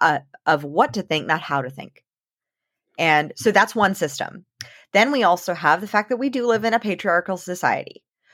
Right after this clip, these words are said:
So that, that is shifting. Women have had a voice. And what I have heard and what I have seen with many of my clients of who are high achievers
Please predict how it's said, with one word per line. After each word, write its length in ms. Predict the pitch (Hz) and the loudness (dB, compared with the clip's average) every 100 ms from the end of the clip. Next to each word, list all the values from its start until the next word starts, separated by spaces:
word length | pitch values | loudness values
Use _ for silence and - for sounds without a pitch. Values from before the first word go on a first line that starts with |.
| _ _ | _ _
So 580 | - - 190 175 160 - _ _ - | -12 2 4 4 2 -4 _ _ -6
that, 380 | 151 185 202 - _ _ _ _ _ - | 2 4 2 -2 _ _ _ _ _ -6
that 300 | 170 160 165 | 2 4 4
is 180 | 175 | 2
shifting. 640 | - - 135 139 180 277 339 _ _ - | -2 -2 -2 -2 -2 -2 -8 _ _ -6
Women 460 | 180 185 175 170 | 0 2 4 2
have 240 | 165 180 175 | -2 -6 -4
had 260 | - 160 | 0 2
a 40 | 156 | 0
voice. 640 | 135 139 139 254 - - - - - - _ - | -4 -2 -2 -4 -10 -14 -18 -20 -20 -20 _ -4
And 460 | 190 170 160 156 - - _ _ _ _ | 2 4 4 2 -4 -12 _ _ _ _
what 240 | 170 170 | 2 6
I 160 | 170 190 | 6 4
have 180 | 226 226 | 0 -2
heard 420 | - 208 165 202 | 2 4 6 4
and 140 | 175 | 0
what 80 | 156 | 4
I 60 | 151 | 4
have 240 | 147 143 - 165 | 4 0 -10 -10
seen 320 | - 170 151 | -6 -6 -4
with 160 | 147 | -4
many 240 | 165 151 208 | -2 -2 -2
of 100 | 202 | -2
my 120 | 143 | -2
clients 440 | 139 151 143 151 | -2 -2 -2 -2
of 120 | 151 135 | -8 -10
who 180 | - | -4
are 120 | 147 143 | 0 2
high 200 | 214 233 | 2 2
achievers 560 | 196 - 139 143 196 | 0 -4 -6 -6 -8